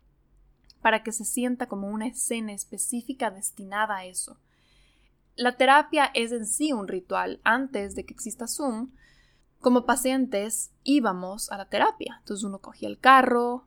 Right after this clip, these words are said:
manejaba o se transportaba de cualquier otra manera, llegaba a un espacio diferente que tenía un, un aroma diferente, una luz diferente, un, una, una es-, toda una escena. Entrabas en este espacio, tenías ahí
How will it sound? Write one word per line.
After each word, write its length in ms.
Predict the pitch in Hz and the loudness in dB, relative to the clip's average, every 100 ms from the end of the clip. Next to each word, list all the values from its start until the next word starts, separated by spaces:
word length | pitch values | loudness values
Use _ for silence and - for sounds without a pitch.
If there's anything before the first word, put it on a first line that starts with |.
| _ | _
manejaba 1000 | 202 185 202 - 226 233 214 208 214 220 | -10 -10 -6 6 8 10 8 4 0 -4
o 360 | - 202 - 254 _ | -8 -8 -8 -12 _
se 140 | - | -16
transportaba 640 | 190 190 - 196 190 190 190 | -10 -10 -8 -4 0 2 0
de 80 | |
cualquier 280 | 185 185 190 | -4 -6 -6
otra 140 | 185 208 | -6 -6
manera, 640 | 214 240 262 226 220 233 _ - _ | 0 2 4 4 4 0 _ -20 _
llegaba 380 | 196 196 196 196 | -2 4 6 4
a 20 | |
un 100 | 190 | 0
espacio 440 | 185 - 226 269 262 | -6 4 6 6 0
diferente 560 | 233 196 190 190 190 | 0 0 0 -2 -4
que 80 | - | -4
tenía 240 | 180 185 | -8 -8
un, 200 | 185 180 - _ _ | -8 -12 -16 _ _
un 320 | 202 196 190 - | -10 -10 -8 -8
aroma 420 | 180 196 262 277 | -2 2 6 6
diferente, 480 | 220 - 185 185 202 | 4 -2 -6 -6 -8
una 180 | 196 196 | -8 -2
luz 300 | 196 254 254 | 2 4 4
diferente, 560 | 247 196 185 180 208 | 0 0 -4 -6 -6
un, 360 | 196 185 185 - - - | -6 -8 -12 -16 -18 -14
una, 220 | 196 190 | -14 -12
una 220 | - 254 254 | -4 -2 0
es-, 280 | - - - | 0 -2 4
toda 220 | 285 302 | 4 4
una 200 | 247 247 | 0 -2
escena. 760 | 208 - - 254 247 185 202 - _ _ _ - | -2 -2 2 2 2 0 -6 -10 _ _ _ -8
Entrabas 680 | 190 - 220 285 294 226 | -8 0 8 10 10 8
en 100 | 202 | 2
este 200 | 226 - | -4 -6
espacio, 500 | - 202 196 - 202 | -4 -2 -2 -2 -4
tenías 340 | - 190 196 190 | -6 -8 -6 -4
ahí 240 | 190 | -6